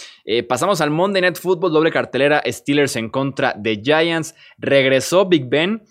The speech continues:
y los Steelers ganaron veintiséis a dieciséis, también con un partidazo de su defensiva, que tuvo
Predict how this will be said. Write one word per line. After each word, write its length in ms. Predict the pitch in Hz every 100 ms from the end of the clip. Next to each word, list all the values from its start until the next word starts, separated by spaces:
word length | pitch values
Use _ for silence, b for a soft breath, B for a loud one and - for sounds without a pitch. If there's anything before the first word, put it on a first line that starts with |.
| b b
y 180 | 123 135
los 140 | 131
Steelers 500 | 113 107 _ 139 139
ganaron 340 | 120 123 131 131
veintiséis 880 | 123 127 123 123 117 139 143 143 -
a 120 | 123
dieciséis, 460 | 113 110 107 131 127
también 260 | 117 123
con 140 | 123 127
un 180 | 131
partidazo 840 | 120 117 113 120 123 127 127 143 139 B B
de 240 | 107 131
su 140 | 123
defensiva, 840 | 117 107 113 113 131 139 147 - _
que 100 | - 107
tuvo 400 | 127 127 123